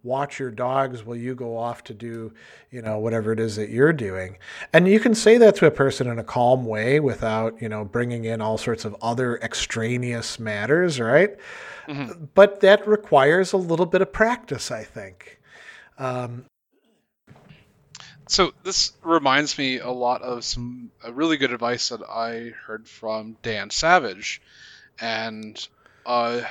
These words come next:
Speaker 2: it's a, a reframing device. And it's, he
Speaker 1: Oh, good.
Speaker 2: says,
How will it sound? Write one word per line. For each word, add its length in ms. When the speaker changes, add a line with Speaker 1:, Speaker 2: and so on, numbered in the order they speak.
Speaker 2:
it's 200
a, 40
a 220
reframing 800
device. 520
And 180
it's, 180
he 220
Speaker 1:
Oh, 280
good. 220
Speaker 2:
says, 100